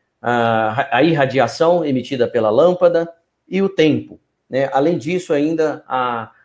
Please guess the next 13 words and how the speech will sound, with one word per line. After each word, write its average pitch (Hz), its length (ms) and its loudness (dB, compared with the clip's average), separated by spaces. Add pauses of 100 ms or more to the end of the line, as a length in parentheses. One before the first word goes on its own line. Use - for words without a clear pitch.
(140)
a - 80 -6
distância 151 960 0
influencia 135 640 -2
nesses, 117 560 -4
nesses 117 380 -8
três 117 560 -4 (160)
fatores. 104 760 -2 (420)
Então, 123 380 0
a 165 80 4
gente 156 280 -2
faz 135 260 0
essa 131 180 -2
conta, 180 480 2